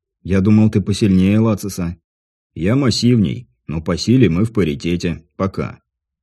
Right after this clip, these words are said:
"С Энрико тоже займетесь повышением уровня?" "Попридержим лошадей. Сначала нужно подтянуть Дона, его помощника, девочек и шестерых бойцов. Выведем хотя бы на второй уровень, а тогда уж можно будет заняться и собой.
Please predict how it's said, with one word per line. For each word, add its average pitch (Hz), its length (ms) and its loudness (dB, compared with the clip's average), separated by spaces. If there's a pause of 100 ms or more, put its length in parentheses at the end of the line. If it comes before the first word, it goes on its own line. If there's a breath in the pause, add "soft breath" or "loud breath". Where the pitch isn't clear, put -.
(640)
"С - 60 -10
Энрико 123 400 4
тоже 127 320 -2
займетесь 98 480 0
повышением 92 640 0
уровня?" 76 500 -4 (1160)
"Попридержим 107 800 2
лошадей. 80 640 -6
Сначала 120 500 2
нужно 120 320 4
подтянуть 110 640 0
Дона, 107 460 2
его 92 300 0
помощника, 98 640 0
девочек 92 560 -2
и - 20 -18
шестерых 90 480 -2
бойцов. 85 560 -6 (460)
Выведем 131 460 4
хотя 120 280 0
бы 113 100 4
на 113 120 4
второй 123 360 2
уровень, 92 440 2
а 78 80 -6
тогда 98 300 0
уж 101 180 -2
можно 95 320 0
будет 95 280 0
заняться 95 520 0
и 80 40 -2
собой. 78 640 -4